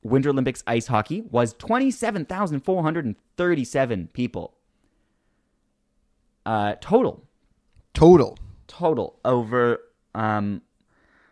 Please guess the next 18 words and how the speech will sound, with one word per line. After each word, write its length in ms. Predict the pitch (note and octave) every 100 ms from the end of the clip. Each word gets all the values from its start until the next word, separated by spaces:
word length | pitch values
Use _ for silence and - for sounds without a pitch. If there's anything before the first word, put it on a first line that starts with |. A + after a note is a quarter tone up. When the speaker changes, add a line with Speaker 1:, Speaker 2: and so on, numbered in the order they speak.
| _ _ _ _ _ -
Speaker 1:
wow, 200 | A2+ D#2
over, 240 | G2 G2
like, 260 | F2 F2 - _ -
thirty 300 | A2+ B2 A2+
games. 440 | G#2+ A#2 E2+ - - _ _ _
So 320 | - A2 G2+
Speaker 2:
Wow. 260 | G2+ F#2+ G2
Speaker 1:
nine 280 | C3 F3+ F#3
hundred 320 | F3 F3 E3+
and 100 | E3
fifteen. 520 | D#3 - D#3+ A2 E2
There 80 | G#2+
was 80 | G2+
nine 300 | G#2 B2 D#3
hundred 220 | D3 C#3
and 100 | C3+
fifteen 560 | - B2+ - A#2 A2+ G#2+
people 580 | - G#2+ - G2+ F#2+